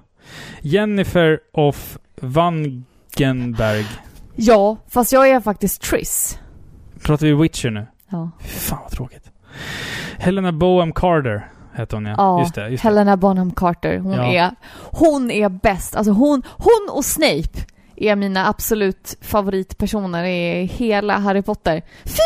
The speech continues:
Speaker 2: vad bra de filmerna är! Vi måste se dem igen.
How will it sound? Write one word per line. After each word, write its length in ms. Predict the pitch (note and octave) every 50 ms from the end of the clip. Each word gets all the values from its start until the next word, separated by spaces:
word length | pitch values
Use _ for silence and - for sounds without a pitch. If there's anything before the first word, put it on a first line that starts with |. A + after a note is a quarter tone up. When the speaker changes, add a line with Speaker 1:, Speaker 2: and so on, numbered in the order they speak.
| E5 D#5+
Speaker 2:
vad 260 | D5 - - - -
bra 300 | D#5 E5 D#5 D#5 D#5 D5 -
de 200 | C5 A#4+ A4+ -
filmerna 340 | - A#4+ A#4 A4 G#4 G4+ F#4+
är! 540 | G#4 - A#4+ A4+ G#4 C#4 - - - D#4 C#4
Vi 60 | - D4
måste 220 | E4+ F4+ - F#4+
se 220 | - - G#4 G4+ F#4
dem 140 | E4+ E4 F4
igen. 360 | F#4 F#4 D#4 A#3 F#3+ F#3+